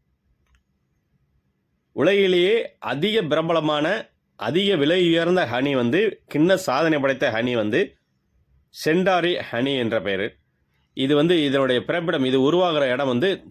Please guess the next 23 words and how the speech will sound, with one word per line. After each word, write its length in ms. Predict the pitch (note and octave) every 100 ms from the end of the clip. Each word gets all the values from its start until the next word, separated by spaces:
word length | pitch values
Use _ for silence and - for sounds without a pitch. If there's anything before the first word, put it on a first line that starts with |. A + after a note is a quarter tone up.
| _
டர்க்கி, 380 | B2+ C3+ C3+ A2+
துருக்கி 340 | - D#3+ D3+ C3
வந்து. 480 | A2 G2 A2+ E3 _ _ _ _ _ _ _ _ _ _ _ _
இந்த 220 | D3 C#3+ C3+
ஹனியில 500 | E3+ A3+ G3+ G#3 C3+
என்ன 280 | D3+ A3+
பிரபலம், 440 | E3+ C#3+ D#3+ D#3 A#2+
என்ன 200 | C#3+ G3 E3 C#3 B2 B2 -
அதிகமா 380 | B2 E3 F#3 C#3
வந்து 220 | B2+ B2+
இருக்குன்னா, 320 | G#2+ G#2+ C3+
அதிகமான 500 | A#2 C#3+ E3+ D#3+ E3
பொட்டாசியம், 680 | C#3 B2 D3+ C#3+ C3 C3 A#2
மாங்கனீசியம், 640 | A#2+ D3+ C3+ A2+ C3 C3+ C3 - - - - -
பினால், 380 | C3 D3+ D3
ஆன்டி 420 | C3 G#2 C3+ E3 E3+
ஆக்சிடென்ட் 400 | C3+ - C3 A2
அதிகமா 480 | G#2 C#3+ F3 D#3
இருக்கிறதுனால 520 | C3 A#2 A#2 G#2+ G#2 G#2+
தான் 100 | D#3+
இது 220 | C3 A#2+
விலை 240 | A#2+ D3
உயர்ந்தது. 680 | B2+ A#2+ A2+ A2 A2 F3+